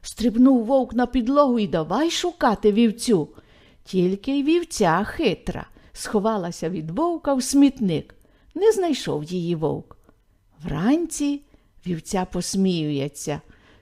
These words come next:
«Чому вночі не спав? Кого ти, сірий, шукав?» Тикав носом в усі кути, не знайшов сірий вівці. Вовк пролежав на печі цілий день.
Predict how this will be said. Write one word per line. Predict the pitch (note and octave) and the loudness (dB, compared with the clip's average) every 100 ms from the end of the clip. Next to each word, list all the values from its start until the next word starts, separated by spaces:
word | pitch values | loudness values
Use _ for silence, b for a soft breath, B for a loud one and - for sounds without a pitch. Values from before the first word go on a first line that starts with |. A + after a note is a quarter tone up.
| b | b
«Чому | - A3 C#4 E4+ | 2 6 4 2
вночі | C#4 C4 - D4+ | 0 0 0 2
не | C#4 C4+ | 2 2
спав? | - - A#3+ C4+ G#3+ F#3+ - _ _ | -2 0 2 2 0 -4 -12 _ _
Кого | G#3 G#3 D4 | 0 2 2
ти, | D4+ C4+ | 0 -4
сірий, | - B3 D4+ B3+ G#3+ | -2 0 2 2 2
шукав?» | - G3+ G#3+ G#3 C#4+ A#3 G3 _ _ _ - - | 0 -2 2 2 2 -2 -6 _ _ _ -20 0
Тикав | G3+ F#3+ F3+ G3+ | 2 2 0 0
носом | F3+ F3+ C4 F#4+ - G3+ F3+ | 0 2 4 2 0 -2 -2
в | F#3 | -2
усі | G3+ - A#3 | -2 0 0
кути, | - G3+ G3+ E3+ D3 - b b | 2 2 2 0 0 -8 b b
не | F#3+ G#3+ | 2 4
знайшов | B3+ F4+ A4 - A#3 G3+ G3+ | 4 4 2 2 2 2 0
сірий | - G#3+ G3 F#3+ G3 - - | 2 2 4 2 0 -8 0
вівці. | G#3+ G#3 G3 - G3 E3+ - _ _ _ _ _ _ _ _ - | 2 2 0 -2 -2 -2 -6 _ _ _ _ _ _ _ _ -10
Вовк | F3+ E3+ - | -8 -8 -12
пролежав | - E3+ F3+ F3 G3+ G3+ G#3 | -12 -10 -8 -8 -4 -2 0
на | G#3 | 0
печі | G#3 A3 - D4 | -2 -6 -2 -4
цілий | - - D#4+ F4+ E4 D#4 | -4 -4 -2 0 0 -2
день. | F#3+ C#3+ B2 | -2 -4 -6